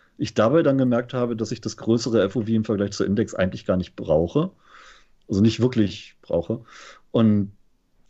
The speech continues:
ja, dass dann so viel Kram kommt, der auch alles nicht so viel besser macht, ist schon ein bisschen enttäuschend. Und gerade weil die Bäcker eben auch, ja, meiner Meinung nach echt verarscht werden.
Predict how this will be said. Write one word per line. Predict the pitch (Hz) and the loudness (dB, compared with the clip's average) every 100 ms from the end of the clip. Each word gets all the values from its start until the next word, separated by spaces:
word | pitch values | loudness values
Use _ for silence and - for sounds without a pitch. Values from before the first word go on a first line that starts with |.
| - | -4
ja, | 95 110 143 | 0 2 2
dass | 104 104 | 0 -4
dann | - 117 113 113 104 | -2 0 0 -2 -6
so | 98 131 | -4 -6
viel | - 151 127 | -4 -6 -6
Kram | - 101 104 151 151 | -4 0 0 0 -2
kommt, | - 127 135 - | -2 -2 -2 -2
der | 117 117 - | 0 0 0
auch | 127 - | -2 -2
alles | 113 131 - | -6 -6 -8
nicht | 120 | -8
so | 131 | -8
viel | - 113 | -6 -6
besser | - _ 107 147 135 | -6 _ -4 0 0
macht, | 104 98 98 | 0 -2 -4
ist | - | -6
schon | 117 | -4
ein | 123 | -2
bisschen | 104 95 | -4 -4
enttäuschend. | 90 - 82 - 85 | -4 0 -2 -2 -6
Und | 101 98 | -4 0
gerade | 107 113 | 2 4
weil | 107 | 2
die | 101 | 0
Bäcker | 95 98 120 | -2 -2 -4
eben | 95 95 | -4 -6
auch, | 101 - - _ - - | -8 -10 -20 _ -20 -10
ja, | - | 0
meiner | 95 113 131 | 2 4 4
Meinung | 110 110 | 2 0
nach | 110 | -2
echt | - - | -6 -8
verarscht | 120 110 113 - | -6 -4 -6 -10
werden. | 80 87 98 | -10 -8 -10